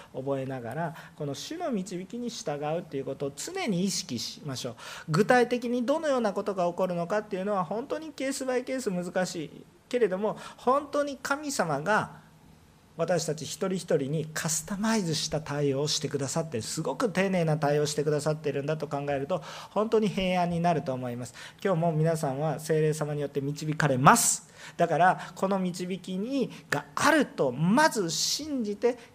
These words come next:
今日の一歩一歩を踏み出しましょう。間違った道を踏みは-、外してしまっても大丈夫って言うと怒られそうなんですけど、大丈夫です。間違いだらけです、私たちは。でも、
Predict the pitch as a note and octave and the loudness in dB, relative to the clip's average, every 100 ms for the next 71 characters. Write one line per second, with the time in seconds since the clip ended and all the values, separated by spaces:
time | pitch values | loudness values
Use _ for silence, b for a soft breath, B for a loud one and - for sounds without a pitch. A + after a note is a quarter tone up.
0 | - E3+ D3+ D#3+ D3 D3 D#3 D#3 D#3+ G3 | 0 2 4 0 -2 -2 0 0 2 2
1 | D3+ D3+ C#3+ C3+ D3 C3 C3+ - B B | 2 2 0 0 -2 -4 -6 -6 B B
2 | B - D#3 A#3 A#3 D#4+ F4 F4 - B3 | B 0 4 4 2 2 4 2 4 4
3 | G3+ F#3 F3+ E3 - G3+ A#3 A#3 G3+ - | 4 2 4 4 4 4 6 6 4 2
4 | A3+ - - A#3 A#3 C4+ - G3 - F#3+ | 2 2 2 6 6 4 4 4 4 6
5 | F#3+ - C#4+ D4+ A#3 B2+ C3 - - - | 6 4 4 8 8 8 -6 -12 -16 -20
6 | B B C#3 G3 B3 A#3+ F#3+ F3 D#3+ D#3 | B B 4 6 6 4 4 6 6 10
7 | E3+ G3 F#3 D#3+ D#3+ A#3 C#3 E3 D3 A#2 | 8 8 8 6 6 8 10 10 10 6
8 | G#2+ - b b b b b _ b b | 2 -8 b b b b b _ b b
9 | b b - - F#3+ A#3 C4 - C#4+ D#4 | b b -20 -6 2 4 2 -2 6 8
10 | D#4+ D#4+ C#4 F#3+ D#4+ C4+ E3+ D3+ D3 A2 | 8 6 4 8 8 10 8 6 4 6
11 | - A2+ - A#2 - - _ _ _ _ | 4 4 -2 -2 -8 -20 _ _ _ _
12 | b b b b D3+ D#4+ E4 C#4+ D#4 G#3 | b b b b 2 2 6 8 8 6
13 | - | 2